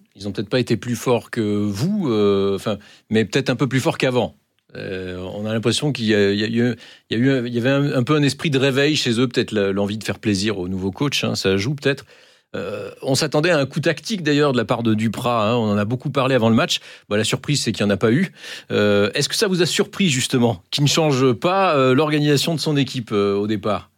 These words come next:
alors que vous, euh, vous étiez parti sur certainement un, un coup tactique ?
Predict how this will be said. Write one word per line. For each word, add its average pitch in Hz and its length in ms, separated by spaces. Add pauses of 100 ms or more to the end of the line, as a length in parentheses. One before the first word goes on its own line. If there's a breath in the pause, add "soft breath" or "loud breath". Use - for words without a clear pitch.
alors 110 200
que - 80
vous, 151 320
euh, 104 180 (320 loud breath)
vous 107 60
étiez 107 180
parti 120 280
sur - 180
certainement 120 420
un, 104 220
un 95 60
coup - 120
tactique ? - 480